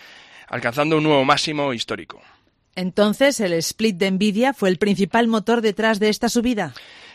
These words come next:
Speaker 1: Exactamente. Aunque un split no cambia los fundamentos de la empresa, reduce el precio por acción, lo que puede atraer a más inversores.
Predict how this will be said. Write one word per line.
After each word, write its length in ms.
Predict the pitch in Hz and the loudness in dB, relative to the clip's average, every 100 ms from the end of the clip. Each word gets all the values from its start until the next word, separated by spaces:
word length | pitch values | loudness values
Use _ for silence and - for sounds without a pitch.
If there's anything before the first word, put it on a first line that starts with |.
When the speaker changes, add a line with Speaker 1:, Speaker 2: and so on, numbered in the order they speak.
| - | -12
Speaker 1:
Exactamente. 680 | 131 156 160 135 113 104 98 | -6 -2 2 0 0 -8 -8
Aunque 580 | 95 120 123 127 123 | -8 -8 -6 -2 0
un 120 | 127 160 | 0 -2
split 320 | - 175 131 | 0 0 -2
no 160 | 117 135 | -6 -2
cambia 380 | 143 135 113 78 | 0 0 -2 -4
los 180 | 113 113 | -10 -10
fundamentos 720 | 117 107 113 151 127 101 110 - | -8 -6 -2 -2 -4 -14 -16 -18
de 420 | 110 110 107 104 | -14 -10 -10 -10
la 60 | 104 | -10
empresa, 480 | 117 147 160 175 226 _ | -6 -2 -2 -2 -8 _
reduce 420 | 123 113 143 135 | -12 -6 -6 -2
el 140 | 151 143 | -4 -2
precio 320 | 147 151 143 | -6 -6 -6
por 120 | 113 | -6
acción, 300 | 110 165 160 | -6 -4 -4
lo 80 | 117 | -4
que 100 | 117 | -6
puede 360 | 127 139 139 - - - - | -2 0 -2 -4 -20 -20 -10
atraer 380 | 120 113 113 131 | -6 -2 2 2
a 60 | 117 | 2
más 240 | 110 - | -2 -6
inversores. 540 | 110 95 - 95 85 | -6 -8 -8 -8 -12